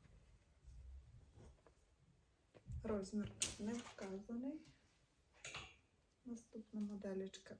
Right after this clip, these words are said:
Ось такий бодічок. Розмір тридцять чотири. Наступна моделечка ось така.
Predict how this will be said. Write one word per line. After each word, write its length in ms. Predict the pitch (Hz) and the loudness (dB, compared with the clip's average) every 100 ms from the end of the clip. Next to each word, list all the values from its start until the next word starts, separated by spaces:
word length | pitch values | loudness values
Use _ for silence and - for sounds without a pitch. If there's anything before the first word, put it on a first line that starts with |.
| - | -6
Ось 160 | 233 | -8
такий 360 | - 220 - 202 | -2 -2 0 -2
бодічок. 840 | 196 190 180 - 214 - 269 - - - - | -2 -2 -2 -2 -4 -4 -6 -8 -16 -20 -4
Розмір 440 | 220 214 214 220 - | 2 2 4 2 0
тридцять 480 | - 233 226 - 220 | 4 6 8 8 6
чотири. 600 | - 214 - 196 202 247 269 - - - - - - - - - - - - 233 | 0 -4 -2 -4 -4 -6 -8 -14 -4 -4 -4 -10 -20 -20 -20 -20 -20 -20 -10 -6
Наступна 800 | 226 - - 226 214 - 208 208 - - - - - - - - | -6 -8 -2 0 0 0 0 0 -4 -16 -18 -18 -20 -20 -18 -4
моделечка 680 | 208 190 196 196 196 - - - | -2 0 0 -2 -4 -6 -10 -6
ось 180 | 220 | -6
така. 540 | - - 214 - 208 | -4 -6 -6 -2 2